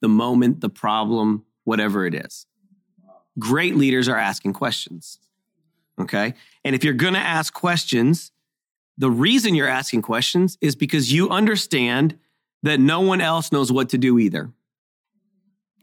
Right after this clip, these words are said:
So that insecurity that you start to feel as a leader, when you're like, "I,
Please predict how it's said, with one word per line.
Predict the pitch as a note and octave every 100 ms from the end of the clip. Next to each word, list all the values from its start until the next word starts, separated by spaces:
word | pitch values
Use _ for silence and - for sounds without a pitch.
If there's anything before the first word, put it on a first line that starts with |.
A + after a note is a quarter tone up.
| - - D3
So | - G3 F3 E3
that | - D#3+ G#3 -
insecurity | G3 A3 A3+ E3 - F3 G#3+ A3+
that | A3+
you | G#3+
start | - G#3+
to | G#3
feel | - G3+ G3
as | F3+
a | E3+
leader, | D#3 F3+ A3 A#3+ _ _ _ _ _
when | D3 D#3+
you're | D#3
like, | D3+ C3 - _
"I, | C#3 D#3+